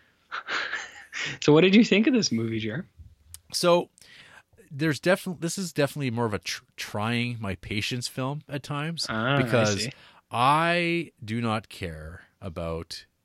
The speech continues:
Speaker 2: this religious stuff. It's,
Speaker 1: Okay.
Speaker 2: uh, it is not uh, in my wheelhouse. It is not
Speaker 1: Sure.
Speaker 2: something I think about or care about. It's not an issue for me.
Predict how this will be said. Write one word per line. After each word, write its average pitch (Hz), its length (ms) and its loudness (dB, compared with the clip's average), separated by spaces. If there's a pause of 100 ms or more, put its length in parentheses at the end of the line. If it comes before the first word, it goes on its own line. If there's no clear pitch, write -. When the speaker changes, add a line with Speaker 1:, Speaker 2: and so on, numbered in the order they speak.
(280)
Speaker 2:
this 87 540 -10
religious 80 520 -10
stuff. - 520 -18 (640)
It's, 101 240 -2
Speaker 1:
Okay. 98 160 2
Speaker 2:
uh, 95 420 0
it 107 100 -4
is 98 180 -4
not 107 500 0 (360)
uh, 87 720 -6
in 101 220 -4
my 101 460 0
wheelhouse. 95 800 -4 (100)
It 98 100 -10
is 95 80 -8
not 104 120 0
Speaker 1:
Sure. - 80 2
Speaker 2:
something 104 280 0
I 95 560 -2
think 135 180 -4
about 139 260 0
or 110 100 -6
care 120 280 -4
about. 117 320 -2 (560)
It's - 160 -14
not 110 180 2
an 113 80 2
issue 110 260 0
for 110 160 -4
me. 104 300 0